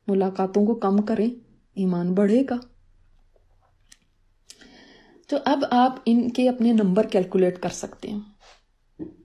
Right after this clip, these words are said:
कि कितने नंबर हैं आपके इसमें। और इलाज तो आपको मैंने एक तो ये बता दिया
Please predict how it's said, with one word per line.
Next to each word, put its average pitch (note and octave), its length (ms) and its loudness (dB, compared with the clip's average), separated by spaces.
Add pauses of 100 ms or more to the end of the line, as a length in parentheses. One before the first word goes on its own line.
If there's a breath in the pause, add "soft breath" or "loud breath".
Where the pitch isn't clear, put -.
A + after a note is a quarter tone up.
(680)
कि - 140 -10
कितने A3+ 320 -2
नंबर E3+ 360 -2
हैं E3+ 100 -8
आपके - 260 -12
इसमें। G#3 360 -14 (1700)
और G3 420 -4
इलाज G3+ 520 -2 (1700)
तो G3 100 -6 (100)
आपको F3+ 280 -6
मैंने G3 300 -2
एक F#3 120 -2
तो G#3+ 100 -2
ये G3+ 180 0
बता F#3+ 300 -4
दिया F#3+ 240 -4